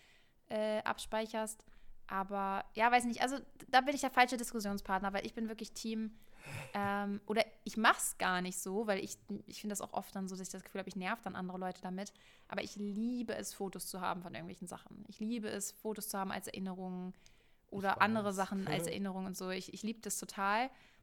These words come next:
Speaker 1: Aber ich guck mir das dann halt auch wirklich gerne an, so, ne? Und schwelge
Speaker 2: Mhm.
Speaker 1: dann so in diesen Erinnerungen. Ich hab auch noch so ganz viele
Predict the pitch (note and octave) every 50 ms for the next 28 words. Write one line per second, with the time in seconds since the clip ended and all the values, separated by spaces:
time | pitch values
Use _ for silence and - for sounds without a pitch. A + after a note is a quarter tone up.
0 | - - - _ _ - G3+ G#3 G#3+ G#3 A3+ A3+ A3 A3 A3+ A3+ A3+ A3+ - -
1 | - - _ _ - - - _ _ - - - - - - - G#3+ A3 G#3+ -
2 | - - - _ _ _ - - - - _ _ _ _ _ _ - - B3+ C4
3 | C4 B3+ A#3+ A#3 A3+ - C4 A#3 A#3+ A3 - G3+ G3 A3 A3+ - - - A3+ G#3+
4 | G#3+ A3 A3 G#3+ G#3+ G3 F#3 F3 E3+ F3 F3+ F3+ F3 F#3 F#3 F#3+ G#3 A#3 B3 A#3
5 | G3+ F#3 - - D3+ E3 G3 G3 G#3 D#3 D#3 E3 F#3 F#3 F3 F#3 F#3+ F3+ F3+ F3+
6 | F#3+ F#3+ F#3 F3+ F3+ F#3 F3+ F3+ F#3 F#3 - G3 - G3+ G3 F#3+ F#3+ - G3+ F#3
7 | - G3+ G#3+ G#3 - - G#3+ G#3 G#3 G3+